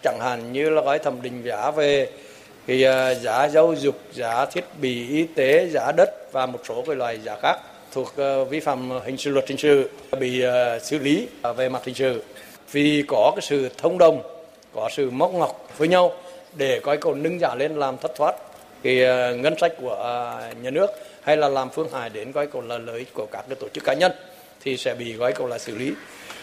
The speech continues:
Đối với Bộ Tài chính thì, ờ, chúng tôi, ờ, tăng cường cái công tác, ờ, kiểm tra và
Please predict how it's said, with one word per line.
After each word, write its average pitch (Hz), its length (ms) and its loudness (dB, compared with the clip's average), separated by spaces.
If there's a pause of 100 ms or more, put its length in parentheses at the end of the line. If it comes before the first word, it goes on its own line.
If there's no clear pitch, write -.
(140)
Đối 135 220 10
với 180 100 4
Bộ 139 160 4
Tài 135 160 -8
chính 139 240 -4
thì, 165 160 0
ờ, 147 160 6
chúng 123 220 -8
tôi, 147 220 6
ờ, 165 380 6
tăng 165 180 4
cường 160 300 6
cái 143 140 -6
công 156 160 -4
tác, 165 240 0 (480)
ờ, 135 260 4 (100)
kiểm 147 160 4 (100)
tra 170 260 4 (540)
và 135 680 2